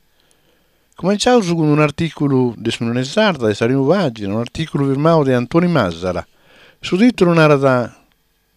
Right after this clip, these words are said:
su numero Mala Sortao. Luca Zaia, a fungo da Iscorpos. Iscontau cantu Bersani,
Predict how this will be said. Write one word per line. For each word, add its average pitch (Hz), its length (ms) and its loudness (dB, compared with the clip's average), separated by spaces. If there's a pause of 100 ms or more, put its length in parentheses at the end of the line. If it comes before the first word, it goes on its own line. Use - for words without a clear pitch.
(140)
su - 240 -6
numero 110 680 -2 (380)
Mala 175 300 -2
Sortao. - 840 -2 (1600)
Luca 165 640 2
Zaia, 92 680 -2 (840)
a 135 100 -6
fungo 196 480 2
da 123 180 2
Iscorpos. - 800 -4 (880)
Iscontau 180 840 -2
cantu 156 560 -4 (140)
Bersani, 82 880 -2